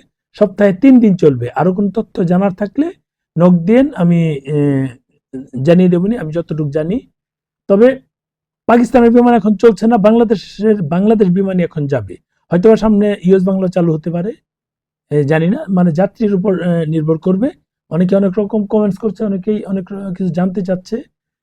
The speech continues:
সেগুলোর, এ, আলোকেই আসলে রিভিউটা দেওয়া।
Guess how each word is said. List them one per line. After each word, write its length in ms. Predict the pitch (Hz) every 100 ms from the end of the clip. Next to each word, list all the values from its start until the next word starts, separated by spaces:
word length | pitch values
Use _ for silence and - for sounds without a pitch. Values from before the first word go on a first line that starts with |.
| _
সেগুলোর, 380 | 214 214 220 226
এ, 180 | 220 208 -
আলোকেই 440 | 202 226 214 208
আসলে 300 | 185 190 180 165
রিভিউটা 440 | 160 160 160 139 139
দেওয়া। 240 | 131 92